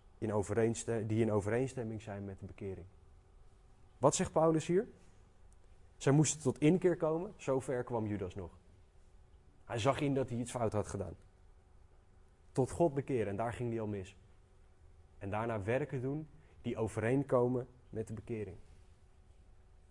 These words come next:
Dat is wat Bijbels belijden als doel heeft. Het belijden van zonde heeft dit als doel. Het tot inkeer komen, het van gedachten veranderen over je zonde.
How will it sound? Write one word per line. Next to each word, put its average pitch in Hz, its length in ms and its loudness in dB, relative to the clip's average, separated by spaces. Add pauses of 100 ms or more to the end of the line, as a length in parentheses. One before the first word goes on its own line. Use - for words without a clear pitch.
(680)
Dat 143 300 -2
is 143 400 -6 (480)
wat 101 180 -8
Bijbels 123 360 -2
belijden 110 440 -2
als 92 180 -8
doel 107 260 -4
heeft. 85 300 -14 (600)
Het 101 200 -6
belijden 127 460 0
van 127 160 -6
zonde 151 460 0
heeft 107 380 -2
dit 143 280 0 (200)
als 101 240 -6
doel. 104 240 -4 (1200)
Het 127 140 -6
tot 156 180 2
inkeer 175 360 4
komen, 104 400 2
het 107 140 -12
van 143 180 0
gedachten 143 400 0
veranderen 127 420 0
over 113 200 -2
je 110 80 0
zonde. 104 300 -4